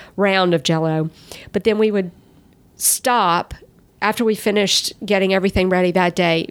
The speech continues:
for the installation, we'd stop and say, "Okay, well, let's talk about, um, the installation that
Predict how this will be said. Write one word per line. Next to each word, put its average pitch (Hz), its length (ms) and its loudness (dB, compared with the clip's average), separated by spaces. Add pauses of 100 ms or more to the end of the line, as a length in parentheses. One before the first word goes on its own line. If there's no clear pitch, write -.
for 226 240 0
the 208 120 2
installation, 170 640 -2
we'd 165 160 -4
stop 175 380 0
and 175 120 -4
say, 165 240 0
"Okay, 185 160 -2
well, 170 140 0
let's 214 220 2
talk 208 280 0
about, 175 480 0 (560)
um, 165 520 0 (760)
the 214 160 2
installation 190 680 2
that 160 160 -4